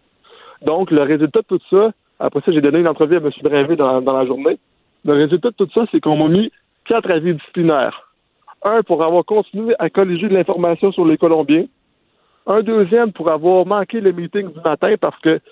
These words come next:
ce qui est arrivé, c'est que, euh, quand M. Drainville en a fait état en ondes, j'ai eu des téléphones, des demandes d'entrevue, des, des, des gens de mon entourage qui étaient inquiets. J'ai eu un autre avis disciplinaire pour avoir commenté au nom du,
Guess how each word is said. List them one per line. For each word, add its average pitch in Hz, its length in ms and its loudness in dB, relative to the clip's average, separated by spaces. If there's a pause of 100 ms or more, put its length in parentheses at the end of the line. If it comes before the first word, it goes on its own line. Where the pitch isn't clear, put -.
(160)
ce - 80 -20
qui - 80 -12
est 175 100 -4
arrivé, 160 440 0
c'est 147 100 -2
que, - 160 0
euh, 147 220 0
quand 185 100 0
M. 175 180 0
Drainville 165 420 2
en 156 120 -2
a 147 40 -12
fait 165 160 0
état 180 180 0
en 165 160 -2
ondes, 190 220 -4 (360)
j'ai 143 120 -2
eu 160 100 4
des 156 120 4
téléphones, 190 480 0
des 160 80 -4
demandes 170 280 -2
d'entrevue, 160 460 -2
des, 143 160 4
des, 135 180 2 (280)
des 151 160 2
gens 190 140 0
de 202 40 -4
mon 180 140 -2
entourage 170 400 0
qui - 80 -6
étaient 156 200 -2
inquiets. 147 320 0 (600)
J'ai 127 160 -2
eu 175 180 4
un 185 160 2
autre 208 440 0
avis 170 300 -2
disciplinaire 185 600 -2
pour 156 200 -2
avoir 156 320 2 (520)
commenté 202 560 -2 (160)
au 156 180 -2
nom 160 220 -6
du, 143 300 0